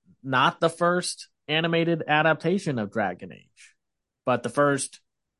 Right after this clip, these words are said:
T V series for the franchise. Dragon Age Absolution. The world that it takes place in is called, uh, Thetis, which is,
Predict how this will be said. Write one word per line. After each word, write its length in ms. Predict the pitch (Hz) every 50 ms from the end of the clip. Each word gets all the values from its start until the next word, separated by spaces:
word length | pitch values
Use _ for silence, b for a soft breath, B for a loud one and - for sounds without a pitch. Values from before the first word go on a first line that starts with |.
| _ _ _ _ -
T 220 | - 165 165 151
V 220 | 139 139 131 123 117
series 640 | 107 - 113 101 90 73 57 50 - - - - _ _
for 160 | - - 135 123
the 80 | 110
franchise. 680 | - - 104 95 87 - - 82 69 65 67 - - - _ _ _ _ _ _ _ _ _ _ _ _ _ _ _ _ _ _
Dragon 320 | - 139 143 156 151 160 156
Age 360 | 156 160 165 165 156 - - _ _ _ _ _ _ _ _ -
Absolution. 1200 | 113 131 143 165 - - - 165 165 160 143 123 120 131 151 156 - - 104 90 62 - 120 127 -
The 320 | 147 143 139 131 127 127
world 500 | 120 117 113 123 147 175 185 190 196 175
that 220 | 156 143 143 131 - - _ _ -
it 140 | 131 127
takes 240 | - 120 113 110 -
place 260 | - 104 98 95 -
in 140 | - 101 98
is 120 | 101 104 -
called, 380 | - - 104 98 101 104 110 - _ _ _ -
uh, 200 | 123 117 113 110 110 _ _
Thetis, 680 | - 165 147 117 - - - - - - - - - _ _ _ _ _ _ _ _ _ _ _
which 360 | 127 123 117 113 110 110 -
is, 300 | 120 117 110 110 110 -